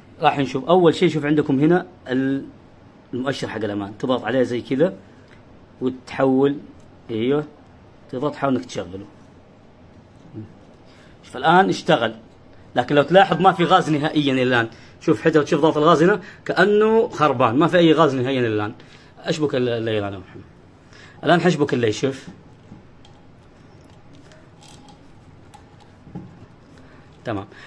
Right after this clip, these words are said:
نوصل عند النقطة اللي عليها أسئلة كثيرة من قبلكم، من قبلكم، آه، اللي هي كيف راح نشغل الآن الأسطوانة. شوف الآن كأنها فاضية ما هي شغالة.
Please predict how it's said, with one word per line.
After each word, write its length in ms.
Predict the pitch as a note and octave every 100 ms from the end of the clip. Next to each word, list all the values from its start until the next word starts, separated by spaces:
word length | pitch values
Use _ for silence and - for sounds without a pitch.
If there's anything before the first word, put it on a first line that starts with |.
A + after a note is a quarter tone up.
| -
نوصل 260 | C#3+ G#3 F#3+
عند 100 | F#3
النقطة 280 | F3+ G#3 -
اللي 160 | F3
عليها 320 | D#3 F#3+ F3 E3+
أسئلة 200 | F3+ D#3+
كثيرة 380 | D3+ E3+ D3+
من 140 | B2+ B2
قبلكم، 580 | - A#2+ A#2+ A2+ C3+ B2+
من 360 | A#2+ A#2+ B2
قبلكم، 520 | A#2 B2+ C3 C3+ F3+ F3+ - - -
آه، 420 | C#3 C3+ C3+ C#3 - - -
اللي 220 | C#3+ E3
هي 60 | E3+
كيف 220 | G#3+ D#3
راح 140 | D3+
نشغل 380 | D#3 - F3 D#3
الآن 360 | D3+ D#3+ D#3+ D3+
الأسطوانة. 340 | C3 C#3+ B2+
شوف 120 | B2+
الآن 220 | E3 E3+
كأنها 520 | E3 F3 E3+ D#3+ F3+ F3+ - - - C#3+ C3
فاضية 240 | D#3+ D#3+
ما 80 | D3+
هي 60 | C3
شغالة. 440 | B2+ G#2+ A2+ A2+